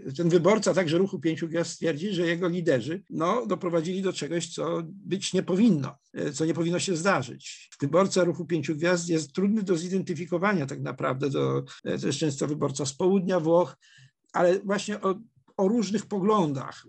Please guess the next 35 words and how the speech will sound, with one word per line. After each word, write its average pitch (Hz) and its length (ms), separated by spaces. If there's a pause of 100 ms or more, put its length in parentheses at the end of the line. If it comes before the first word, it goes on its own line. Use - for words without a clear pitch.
(160)
Można 175 300
powiedzieć, 180 280
że 170 160
wi-, 185 200
ruch 165 320
pięciu 170 260
gwiazd 170 280
trafił 208 340
poprzednio, 160 600
no, 170 220 (120)
w, 143 580
w - 60
tym 151 120
roku 151 240
dwa 160 140
tysiące 156 400
osiemnastym, 160 640 (260)
no, 226 160
z 214 60
taką 233 260
propozycją 226 800
dobrą 214 380
dla 214 120
każdego, 185 640
dla 185 160
ekologów, 180 640
dla 185 120
radykałów, 180 760 (400)
dla 208 120
zwolenników 190 920
i 247 120
lewicy, 247 480
i 214 100
prawicy, 208 640 (100)
antypartii, 202 1080